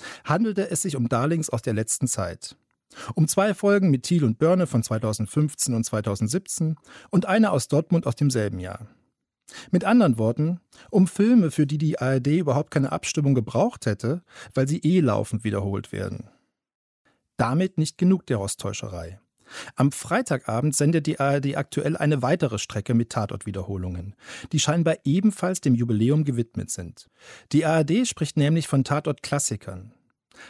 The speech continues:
Highlights wie Blechschaden von neunzehnhunderteinundsiebzig,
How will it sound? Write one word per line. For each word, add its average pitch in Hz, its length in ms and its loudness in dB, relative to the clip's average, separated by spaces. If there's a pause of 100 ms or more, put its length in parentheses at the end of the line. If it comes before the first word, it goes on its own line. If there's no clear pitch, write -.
(120)
Highlights 120 380 0
wie 101 80 -2
Blechschaden 98 640 -2
von 101 160 -2
neunzehnhunderteinundsiebzig, 98 1120 -6